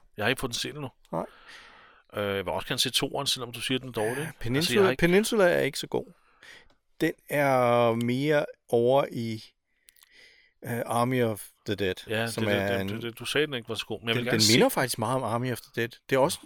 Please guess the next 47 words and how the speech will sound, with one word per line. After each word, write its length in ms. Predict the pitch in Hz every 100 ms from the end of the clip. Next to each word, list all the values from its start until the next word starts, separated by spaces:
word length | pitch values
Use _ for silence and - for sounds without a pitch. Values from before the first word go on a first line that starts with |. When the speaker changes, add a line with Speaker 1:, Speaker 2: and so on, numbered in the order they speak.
| 101
Speaker 2:
det 80 | 120
handler 180 | 180
også 200 | 147 175
om 60 | 220
nogen, 240 | 156 151
der 60 | 151
skal 200 | - -
ind 180 | 151 170 _ - - - _ _ _ _ -
i 180 | 147 127
et 140 | - -
afsondret 580 | 117 131 156 143 139 127
sted, 300 | - 127 147 - - - -
hvor 240 | 123 120 113
der 100 | 117
er 40 |
masser 340 | 107 120 131 147
af 80 |
zombier 380 | 123 127 139 139
for 120 | -
at 60 | 120
hente 180 | 120 -
nogle 140 | 143
penge. 360 | - 95 90 98 _ -
Speaker 1:
Ja. 40 | - _ _ _ - - - -
Speaker 2:
Det 80 | 131
er 40 |
faktisk 300 | 120 147 127
fuldstændig 360 | 190 214 143 104
samme 200 | 123 139
præmis. 420 | 123 131 - - _ - - -
Jeg 80 |
vil 60 | 117
dog 160 | 123 123
sige, 240 | 135 139
at 60 | -
Peninsula 540 | 123 123 139 127 117
er 260 | - 107 98 _ -
bedre 260 | 107 110
end 80 | 107
Army 240 | 87 90 87
of 60 |
the 120 | 98 -
Dead. 140 | - - - _ _
Army 220 | 104 101
of 60 | 98
the 80 | 104
Dead, 160 | 98